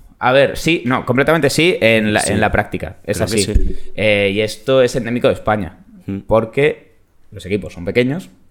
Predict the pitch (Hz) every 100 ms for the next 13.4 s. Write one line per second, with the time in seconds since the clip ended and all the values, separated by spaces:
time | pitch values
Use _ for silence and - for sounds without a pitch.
0 | _ 98 92 90 95 92 - 101 95 98
1 | 87 95 107 92 - - - 107 - -
2 | - _ _ 104 104 101 104 104 104 92
3 | - - 95 95 92 95 113 - - -
4 | 107 104 98 95 98 101 98 90 87 87
5 | 90 92 - 82 - - 95 95 95 95
6 | 95 95 98 92 90 87 92 95 92 95
7 | - 92 80 - 82 87 85 85 - 87
8 | 82 87 98 92 90 117 95 92 90 90
9 | 92 92 92 87 90 123 107 - - -
10 | 92 90 85 - - 92 101 110 90 87
11 | 87 90 - 87 98 98 98 90 90 95
12 | 92 - 101 135 80 87 85 82 87 87
13 | 87 92 135